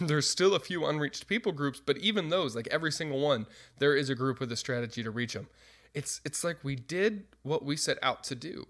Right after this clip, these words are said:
and then we got persecuted, and then we set up communities where we could worship Jesus, and we did that too. So now what?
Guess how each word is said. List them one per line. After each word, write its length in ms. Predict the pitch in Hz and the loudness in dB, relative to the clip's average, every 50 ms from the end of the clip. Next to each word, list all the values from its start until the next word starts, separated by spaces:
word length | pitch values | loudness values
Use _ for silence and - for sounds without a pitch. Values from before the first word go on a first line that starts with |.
| - | -8
and 160 | - 123 139 | -6 -4 -4
then 120 | 156 165 165 | -4 -4 -4
we 60 | 160 | -4
got 200 | 143 131 - - | -4 -4 -4 -4
persecuted, 720 | - 151 160 165 - 170 - - - 117 113 123 123 113 - - | -4 -4 -2 -2 -4 -6 -6 -6 -6 -4 -4 -4 -6 -6 -8 -6
and 200 | 117 123 120 120 | -4 -4 -2 0
then 240 | 139 160 160 151 | 0 0 0 -2
we 120 | 135 131 123 | -4 -4 -4
set 260 | - - - 127 127 | -4 -4 -4 -2 -2
up 240 | 131 127 - - - | -2 -4 -6 -16 -18
communities 600 | - - 120 117 127 143 151 143 131 131 120 - | -10 -8 -6 -6 -4 -6 -6 -6 -6 -8 -6 -6
where 100 | 127 123 | -6 -6
we 100 | 117 123 | -6 -6
could 260 | - - 127 117 110 - _ - | -8 -8 -10 -10 -10 -16 _ -14
worship 600 | 123 117 120 127 131 - - 147 - - 127 123 | -10 -4 -4 -2 -2 -2 -4 -6 -8 -8 -12 -14
Jesus, 560 | - - 120 151 185 160 110 110 113 - - - - _ _ _ _ _ _ _ _ _ _ _ _ _ _ _ _ | -10 -8 -6 -6 -6 -6 -6 -6 -6 -8 -12 -14 -18 _ _ _ _ _ _ _ _ _ _ _ _ _ _ _ _
and 160 | - 139 135 135 | -4 -2 0 0
we 80 | 147 | 0
did 280 | 151 123 - 190 185 160 | 0 2 0 0 0 2
that 280 | 165 143 127 - - | 2 2 2 2 0
too. 460 | - - 208 226 226 165 127 139 147 143 - _ _ _ _ _ _ _ _ _ _ _ _ _ _ _ _ | -4 -2 0 0 0 0 -2 -4 -6 -8 -14 _ _ _ _ _ _ _ _ _ _ _ _ _ _ _ _
So 220 | - - - 202 180 | -8 -4 -2 -2 0
now 280 | 175 185 202 233 269 | 0 0 2 4 4
what? 320 | 262 180 - - - - | 4 2 2 -2 -4 -6